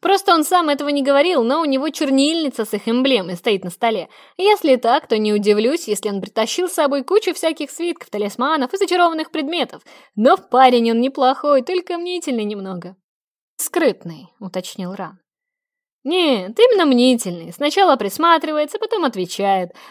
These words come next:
Он в первый раз, когда я к нему подошёл, заявил, что мы не знакомы,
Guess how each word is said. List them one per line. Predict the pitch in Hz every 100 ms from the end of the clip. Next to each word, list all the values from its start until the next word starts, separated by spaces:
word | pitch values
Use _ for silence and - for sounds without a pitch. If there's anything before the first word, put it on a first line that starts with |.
| -
Он | 247 277
в | -
первый | 277 262 254
раз, | 269 277
когда | 262 226 220
я | 226
к | 226
нему | 233 220
подошёл, | 240 226 254 - 320
заявил, | 285 247 269 320
что | 349 - 302
мы |
не | 311 311
знакомы, | 311 330 294 220 196